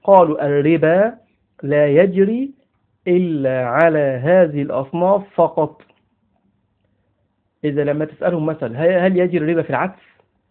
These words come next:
في المكرونة، ها، في الأرز مثلًا، في الأموال النقدية اللي بيسموها عندنا الفلوس؟"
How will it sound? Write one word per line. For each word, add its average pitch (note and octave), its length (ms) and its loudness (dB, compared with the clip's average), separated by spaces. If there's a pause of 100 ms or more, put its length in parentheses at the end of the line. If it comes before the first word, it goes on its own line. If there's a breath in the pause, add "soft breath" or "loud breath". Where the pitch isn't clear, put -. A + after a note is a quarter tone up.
(120)
في - 100 -10
المكرونة، E3+ 580 -4 (720)
ها، F3+ 240 -2 (140)
في - 120 -4
الأرز G3 420 2 (920)
مثلًا، F#3+ 500 -2 (540)
في F3 340 -4
الأموال F3 420 2
النقدية F3+ 580 0
اللي D#3+ 120 0
بيسموها D#3 380 -2
عندنا D#3 220 2
الفلوس؟" E3 380 -4